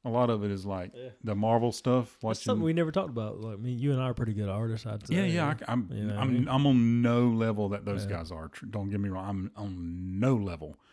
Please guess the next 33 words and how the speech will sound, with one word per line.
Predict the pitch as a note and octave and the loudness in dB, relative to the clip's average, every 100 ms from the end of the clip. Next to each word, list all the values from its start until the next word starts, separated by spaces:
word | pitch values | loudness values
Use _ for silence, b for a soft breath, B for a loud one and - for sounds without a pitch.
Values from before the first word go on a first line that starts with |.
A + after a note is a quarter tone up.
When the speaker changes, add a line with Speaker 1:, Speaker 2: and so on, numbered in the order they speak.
| b b G2+ | b b -6
Speaker 1:
but | F#2+ E2 _ b b b b _ - | -6 -6 _ b b b b _ -8
I | G#2+ | -4
enjoy | G#2 G2+ A2+ | -2 -2 0
watching | G#2 A2 A2 G2+ | 0 0 -2 -4
them. | F#2+ | -4
It | G2+ | -4
does | G2 | -4
the | F#2+ | -8
speed | - G#2 G2+ | -8 -6 -6
thing, | G#2 G#2 G2+ F#2+ F#2+ - b b b b b - | -6 -4 -4 -6 -8 -12 b b b b b 2
and | G#2+ B1+ A1 - _ _ | 2 2 -4 -12 _ _
<clears throat> | _ _ _ - | _ _ _ -4
I | C3 | -4
just | G#2+ | -2
like | G2+ G#2+ D#2+ | -2 -2 -4
it. | |
I | D#2 | -6
like, | G2 F#2+ G#2 | -6 -6 -6
I | |
like, | G#2+ C3 C3+ | -4 -4 0
you're | C3+ | 2
right. | C#3 C#3+ C3+ D3 | 4 2 2 2
I, | C#3 | 2
I | |
know | D3 D#3 | 2 2
when | C#3 B2+ B2 | 2 4 4
you | |
said | A2+ - C#3 | 2 -2 -2
that | A#2+ | 0
a | G2+ | -2
while | G2+ | -4
ago, | G2+ G2+ | -4 -4
like, | G2 | -6